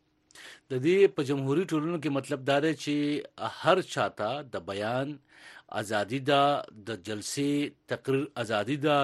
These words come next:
د لیک ازادي ده، او هر چاته، آه، دا حق ورکړل شوی دی چې هغه د خپلې خوښې مطابق خپل مشر خوښ کړي یا ورته ووټ ورکړي. د دې ته وایي جمهوریت، د ډیموکراسي. په کوم کې چې میډیا یو مهم یا بنیادي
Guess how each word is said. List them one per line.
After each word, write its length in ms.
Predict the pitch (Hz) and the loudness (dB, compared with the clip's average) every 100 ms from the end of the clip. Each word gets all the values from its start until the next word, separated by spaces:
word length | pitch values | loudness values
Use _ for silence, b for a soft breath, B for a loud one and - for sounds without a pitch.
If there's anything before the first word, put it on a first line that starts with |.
| 131 | 0
د 100 | 110 127 | -2 -4
لیک 180 | 135 - 117 | -4 -8 -8
ازادي 380 | 110 107 101 139 | -2 -2 -2 0
ده، 120 | 143 135 127 B B B B - | 4 4 4 B B B B -2
او 140 | 131 127 127 | 2 2 4
هر 160 | 185 180 | 2 2
چاته، 400 | 147 113 - 120 123 - B B - 110 | -4 -4 -2 0 0 -4 B B -8 -2
آه، 360 | 113 113 113 110 - 50 - 123 113 113 104 | 0 2 2 -2 -6 -20 -16 -14 -10 -12 -2
دا 100 | 123 120 - | 2 2 2
حق 140 | 175 147 | -2 -2
ورکړل 280 | 135 117 123 151 | -4 -4 -4 -4
شوی 100 | 147 | -4
دی 80 | 139 | -4
چې 120 | 135 113 | -2 -4
هغه 120 | 120 | -4
د 80 | 113 | -8
خپلې 220 | - 123 110 | -8 -10 -2
خوښې 220 | 175 - 147 | -2 -2 -6
مطابق 520 | 135 123 127 143 - - - | -4 -4 -4 -8 -12 -20 -18
خپل 240 | - 127 117 | -8 -6 -4
مشر 260 | 156 170 139 | -2 -2 -2
خوښ 160 | 151 - | -6 -6
کړي 140 | 156 151 B B B 180 | -6 -8 B B B 4
یا 100 | 190 139 | 4 4
ورته 240 | 120 165 - - 107 123 | 0 -4 -6 -10 -4 10
ووټ 200 | 196 165 110 | 10 10 -2
ورکړي. 320 | 95 - - 95 | -8 -12 -16 -10
د 40 | 120 | -6
دې 100 | 170 143 | -4 -2
ته 80 | 143 | -2
وایي 120 | 151 110 | -2 -6
جمهوریت، 420 | 101 123 160 170 | -4 -2 0 0
د 160 | 120 95 | -2 -6
ډیموکراسي. 540 | 107 151 135 113 107 104 | 4 4 4 -8 -12 -10
په 40 | 143 | -6
کوم 100 | 180 | -6
کې 80 | 160 127 | -8 -8
چې 80 | 113 | -6
میډیا 280 | 160 170 156 175 B B B - 131 | -6 0 2 2 B B B -4 -2
یو 80 | 131 | 0
مهم 320 | 131 131 214 190 127 | -2 0 0 -2 0
یا 100 | 143 120 98 | 0 0 -4
بنیادي 360 | 123 131 135 | -2 0 0